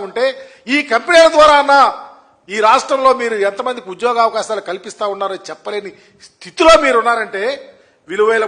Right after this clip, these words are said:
భూములనేమో కారు చౌకగా అప్పళంగా ఇచ్చేస్తున్నారు, నిరుద్యోగులకు అవకాశాలు కల్పించడం లేదు, ఉద్యోగ అవకాశాలకు ఆలోచిస్తాం లేదు, చివరకు పాపం ఉద్యోగస్తులను నిట్ట నిలువున ముంచినటువంటి పరిస్థితి ఈ రాష్ట్రంలో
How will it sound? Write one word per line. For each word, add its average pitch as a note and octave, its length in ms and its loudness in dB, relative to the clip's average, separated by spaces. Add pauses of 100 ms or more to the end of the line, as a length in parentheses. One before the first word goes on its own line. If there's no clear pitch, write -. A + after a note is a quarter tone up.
భూములనేమో G3+ 480 -6 (340)
కారు G3 300 -2
చౌకగా A#3 320 -2 (1120)
అప్పళంగా B3 500 -4
ఇచ్చేస్తున్నారు, B3+ 560 -6 (800)
నిరుద్యోగులకు G#3 640 -4
అవకాశాలు C4 520 0
కల్పించడం C4+ 540 -8
లేదు, B3+ 140 -4 (580)
ఉద్యోగ B3 240 0 (100)
అవకాశాలకు A#3 500 -2 (100)
ఆలోచిస్తాం C#4 560 0
లేదు, C4+ 160 0 (500)
చివరకు B3 340 -4
పాపం B3 280 -4
ఉద్యోగస్తులను A#3+ 600 -4
నిట్ట - 500 -4
నిలువున C4 260 0 (100)
ముంచినటువంటి G#3 600 -8 (600)
పరిస్థితి - 460 -18
ఈ F3 100 -8
రాష్ట్రంలో F#3+ 400 -10